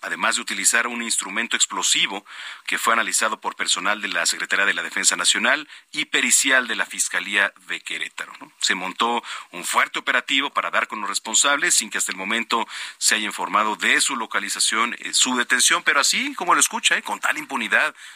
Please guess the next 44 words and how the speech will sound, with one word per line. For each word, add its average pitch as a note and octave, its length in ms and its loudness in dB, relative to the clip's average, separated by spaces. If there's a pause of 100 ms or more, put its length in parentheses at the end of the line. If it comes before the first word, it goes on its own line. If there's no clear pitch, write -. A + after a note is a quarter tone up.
(400)
¿no? C#3+ 240 -16
Con A2 180 -4
tal D#3 240 -2
facilidad C3 720 0
se - 160 -2
pueden C#3 260 -6
hacer B2 180 -4
estas C3 240 -2
cosas C#3+ 320 -2
en A#2+ 60 -4
nuestro G#2 220 -6
país, C3+ 580 -2 (600)
allá - 200 -4
en B2+ 60 -4
Querétaro. B2 360 2
Y B2+ 140 -2
mire, D#3+ 280 0 (460)
de, D3 400 0
momentos F3 400 -2
después, E3 400 2
allá C3+ 120 4
en C#3+ 80 2
las C3+ 120 2
calles C#3+ 360 2
de G#2+ 380 -2
Graciano A#2 380 2
Sánchez B2+ 440 2
y - 20 -8
Raimundo A#2+ 540 0
Enríquez, A#2+ 580 0
en E2 60 -8
la E2 80 -8
colonia G2 420 0
Casablanca, G#2+ 560 2
de G2+ 60 2
todo A3 240 0
esto G#3+ 160 0
le F#3 80 2
hablo F#3 160 0
ahí F3 260 -4
en, A2+ 160 -4
en F#2+ 140 -8
Querétaro, F2 420 -8
¿eh? E3+ 100 6